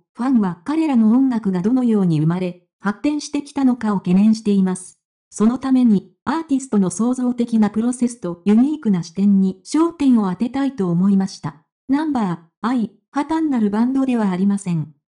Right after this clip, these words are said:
彼らは若い世代に新しい音楽を吹き込み、そのカリスマ性と才能で多くの人々を魅了してきました。彼らの音楽は若者に希望と活力をもたらすだけでなく、日常生活にインスピレーションを与えます。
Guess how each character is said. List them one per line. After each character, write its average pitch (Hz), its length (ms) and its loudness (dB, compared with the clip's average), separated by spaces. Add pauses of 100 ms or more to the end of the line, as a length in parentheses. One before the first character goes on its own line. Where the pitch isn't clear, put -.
彼 294 240 -2
ら 240 120 0
は 196 240 -4
若 202 300 -2
い 247 80 0
世 240 160 -4
代 214 200 0
に 151 240 0
新 302 360 -2
し 320 220 -4
い 247 80 0
音 277 140 -4
楽 233 320 -2
を 185 60 0
吹 214 220 -6
き 220 40 -14
込 208 100 2
み、 175 260 0 (140)
そ - 200 -2
の 269 120 4
カ 262 140 -4
リ 269 80 -2
ス 269 120 -6
マ 269 140 -2
性 247 240 -2
と 240 140 -4
才 214 240 0
能 196 220 2
で 175 240 -6
多 330 220 0
く 254 140 2
の 214 80 4
人 254 240 -4
々 202 280 -2
を 160 60 0
魅 175 100 0
了 247 200 0
し 262 100 -10
て 226 80 -4
き 226 140 0
ま 233 120 2
し - 120 -16
た。 165 140 -10 (320)
彼 330 220 -2
ら 294 120 0
の 226 180 2
音 240 140 4
楽 180 260 0
は 147 240 -4
若 202 280 -2
者 311 180 -4
に 277 160 -2
希 240 140 -2
望 233 180 0
と 208 240 -4
活 214 340 -10
力 247 360 -2
を 147 180 -6
も 233 120 2
た 311 120 -4
ら 320 120 0
す 294 120 -8
だ 262 100 -2
け 214 140 -2
で 190 120 0
な 196 140 -2
く、 165 300 -6 (140)
日 190 260 0
常 320 200 0
生 311 260 -4
活 233 260 -6
に 170 180 2
イ 214 60 2
ン 262 80 0
ス - 160 -12
ピ 269 100 -2
レ 269 140 0
ー 254 40 -4
シ 220 140 -4
ョ 202 40 6
ン 180 100 4
を 151 80 -2
与 170 260 -6
え 180 60 -2
ま 175 140 -2
す。 - 240 -16